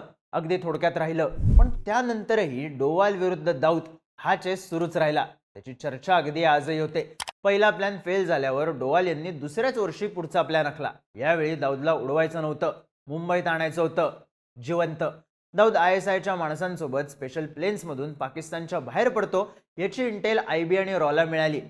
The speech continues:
मग प्लॅन झाला. दाऊद त्याच्या स्पेशल प्लेनमधून पाकिस्तानच्या एअरस्पेसमधून बाहेर आला की भारतीय एजंट्सची विमानं त्याच्या विमानाला घेरणार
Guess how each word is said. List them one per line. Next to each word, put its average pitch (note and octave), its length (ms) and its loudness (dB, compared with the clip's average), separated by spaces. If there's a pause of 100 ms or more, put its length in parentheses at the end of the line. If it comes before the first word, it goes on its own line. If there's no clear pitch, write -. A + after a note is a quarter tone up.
(160)
मग A2+ 60 -16 (120)
प्लॅन F3 240 -2
झाला. F3+ 260 4 (340)
दाऊद G3+ 220 4
त्याच्या G#3+ 280 -2
स्पेशल G3 400 -6
प्लेनमधून E3+ 640 -4
पाकिस्तानच्या E3 680 -6
एअरस्पेसमधून G#3+ 840 -4
बाहेर F3 240 0
आला G3 200 4 (340)
की A3+ 80 -6
भारतीय F#3+ 500 -2
एजंट्सची F#3 640 -4
विमानं D#3 480 -2
त्याच्या D3+ 260 -4
विमानाला D3 480 -2
घेरणार C#3+ 440 -2